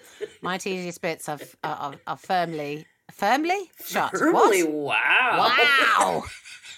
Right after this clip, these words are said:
Speaker 2: <laughs> My tedious bits are very firm, actually, Alison, I'll have you know.
Speaker 1: Ah, Jen and her firm tedious
Speaker 2: Uh,
Speaker 1: bits.
Speaker 2: Oh my God! What a, what a,
Speaker 1: Sorry, everyone.
Speaker 2: what a sight for sore eyes. Um,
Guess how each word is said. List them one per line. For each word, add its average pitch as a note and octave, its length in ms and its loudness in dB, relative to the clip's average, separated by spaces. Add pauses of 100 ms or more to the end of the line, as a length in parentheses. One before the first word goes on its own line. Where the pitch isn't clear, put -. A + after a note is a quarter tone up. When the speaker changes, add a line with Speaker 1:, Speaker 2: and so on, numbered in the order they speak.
(140)
Speaker 2:
<laughs> - 880 -16
My G4 140 6
tedious C4 280 2
bits B3 200 -2
are C4 60 0
very B3+ 160 4
firm, C4+ 280 4
actually, E3+ 320 -2
Alison, E3 300 -2
I'll F#3 240 -2
have - 120 -2
you A#4+ 60 -2
know. A#4 140 2
Speaker 1:
Ah, A#4+ 1000 -4
Jen A4+ 300 -10
and A3 100 -8
her G3+ 80 -6
firm F#3+ 300 -6
tedious F#3+ 340 0
Speaker 2:
Uh, F3+ 120 -6
Speaker 1:
bits. C#3 280 -16 (380)
Speaker 2:
Oh E3+ 140 -14
my A2+ 180 -16
God! A#2+ 260 -12 (160)
What D#3 160 -10
a, C3+ 160 -12 (180)
what D#3 160 -14
a, D3 40 -6 (120)
Speaker 1:
Sorry, A2 220 -10
everyone. G#2 300 -14
Speaker 2:
what D#3+ 100 -12
a - 20 -12
sight E3 320 -6
for - 80 -16
sore C#3+ 260 -8
eyes. C3+ 300 -10 (400)
Um, F#3+ 240 0